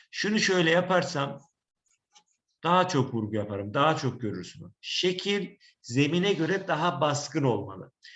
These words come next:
Şimdi renk de ilerleyen videolarda diyeceğiz ki renkler uyumlu olmalı.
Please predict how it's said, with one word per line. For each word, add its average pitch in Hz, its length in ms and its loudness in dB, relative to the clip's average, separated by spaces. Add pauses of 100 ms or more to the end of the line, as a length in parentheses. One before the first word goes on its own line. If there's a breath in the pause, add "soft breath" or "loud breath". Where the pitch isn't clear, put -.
(260 loud breath)
Şimdi 175 460 0
renk 196 380 2
de 160 200 -2
ilerleyen 160 840 0 (260)
videolarda 131 680 2
diyeceğiz 180 420 -2
ki - 240 -18 (320 soft breath)
renkler 190 800 0
uyumlu 147 460 2
olmalı. 101 460 0